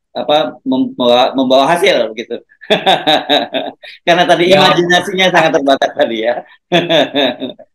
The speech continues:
Speaker 2: Iya, saya kira lain kalau presidennya Pak Luhut, dia mampu untuk paham tentang global
Speaker 1: Saya kira
Speaker 2: ekonomi,
Speaker 1: iya.
Speaker 2: global politik. Tapi
Speaker 1: Ya.
Speaker 2: ya udahlah, itu udah terjadi dan Pak Luhut mesti ya menelan aja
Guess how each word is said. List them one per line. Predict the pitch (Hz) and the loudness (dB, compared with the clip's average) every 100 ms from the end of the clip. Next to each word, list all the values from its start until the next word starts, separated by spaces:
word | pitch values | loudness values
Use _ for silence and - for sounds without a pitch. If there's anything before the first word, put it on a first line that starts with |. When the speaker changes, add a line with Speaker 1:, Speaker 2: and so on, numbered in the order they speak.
| _ | _
Speaker 2:
Iya, | 175 185 170 | -4 2 2
saya | 156 202 | 4 0
kira | 196 190 196 175 151 | 2 2 4 4 4
lain | 147 175 - | 4 2 -2
kalau | 151 151 139 - - _ _ | -4 -2 -2 -6 -18 _ _
presidennya | 131 123 123 139 151 - | -18 -12 -10 -8 -8 -6
Pak | - | -6
Luhut, | 143 147 127 113 | -4 -8 -10 -8
dia | 131 143 | -2 0
mampu | 135 135 139 143 | 0 -2 -2 -10
untuk | 131 127 117 113 113 | -10 -10 -14 -16 -12
paham | - 107 117 110 | -6 -6 -6 -14
tentang | - 110 104 | -10 -10 -10
global | 104 95 | -12 -10
Speaker 1:
Saya | 147 165 | -10 -6
kira | 160 170 | -2 -2
Speaker 2:
ekonomi, | 147 | -2
Speaker 1:
iya. | 120 95 | -4 -6
Speaker 2:
global | - - - | -10 -12 -14
politik. | - - - - - | -18 -20 -20 -18 -18
Tapi | - - | -16 -12
Speaker 1:
Ya. | - - | -10 -2
Speaker 2:
ya | - - - | 0 0 0
udahlah, | - 147 131 | 2 2 2
itu | - | 0
udah | 151 147 131 - 131 | 2 4 2 0 -4
terjadi | 127 120 117 110 - | -8 -4 -2 -2 -4
dan | - 120 | -6 -6
Pak | 117 101 | -4 -6
Luhut | - 143 | -6 -10
mesti | - - - - - 113 | -12 -18 -16 -16 -14 -8
ya | 110 - - | -4 -4 -4
menelan | 151 151 135 143 | -4 0 0 2
aja | 147 131 - | 0 2 0